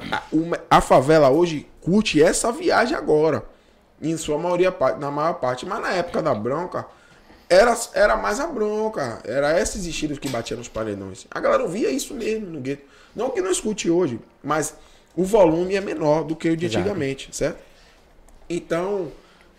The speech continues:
Speaker 1: mudou muito, mas ele pers-, ele continua na, na identidade dele.
Speaker 2: Não,
Speaker 1: Eu acho isso
Speaker 2: é.
Speaker 1: fantástico. Então, quando eu recebi o convite, eu me senti honrado,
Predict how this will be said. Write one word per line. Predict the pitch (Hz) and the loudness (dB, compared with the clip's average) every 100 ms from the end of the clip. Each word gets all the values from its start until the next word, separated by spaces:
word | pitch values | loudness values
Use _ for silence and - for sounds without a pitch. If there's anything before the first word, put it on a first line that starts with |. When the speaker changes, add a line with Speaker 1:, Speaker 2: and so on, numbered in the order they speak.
| - - | -20 -8
Speaker 1:
mudou | 135 269 196 233 226 | -2 0 6 6 6
muito, | 202 220 | -2 -4
mas | 208 | 0
ele | 214 214 | 0 -2
pers-, | - - 220 214 - | -6 -2 -2 -2 0
ele | 175 | -2
continua | 175 233 226 208 285 | -2 -8 -8 -6 -6
na, | 311 147 110 | -4 -4 -6
na | 131 | -6
identidade | 127 123 120 120 | -8 -8 -6 -4
dele. | 117 160 | -2 2
Speaker 2:
Não, | 170 | 4
Speaker 1:
Eu | 453 | 4
acho | - | 2
isso | 277 202 | -2 -4
Speaker 2:
é. | |
Speaker 1:
fantástico. | 466 - 175 180 - - - _ _ _ - - - | -6 0 2 2 -2 -12 -20 _ _ _ -20 -18 -12
Então, | 170 220 | -4 -2
quando | 208 220 | 0 -2
eu | 226 | 0
recebi | 220 214 190 | -2 0 -2
o | 190 | -2
convite, | 202 147 185 240 | -6 -4 -6 -6
eu | |
me | 233 | -10
senti | 226 180 214 247 | -10 -10 -10 -10
honrado, | 330 226 131 135 131 | -10 -10 -8 -6 -8